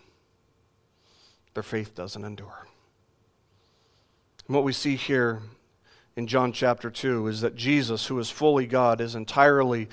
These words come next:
aware of what's going on in the hearts of these people who are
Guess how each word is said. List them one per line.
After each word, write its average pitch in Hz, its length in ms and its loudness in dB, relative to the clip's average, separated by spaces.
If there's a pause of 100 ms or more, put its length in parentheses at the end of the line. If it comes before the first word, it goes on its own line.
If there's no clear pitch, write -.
(200)
aware 120 480 4 (180)
of - 160 4
what's 156 220 8
going 147 380 4
on 151 300 10
in 165 120 2
the 135 80 8
hearts 143 420 4
of 131 220 2
these 131 180 -2
people 135 480 2 (200)
who 147 220 4
are 131 280 6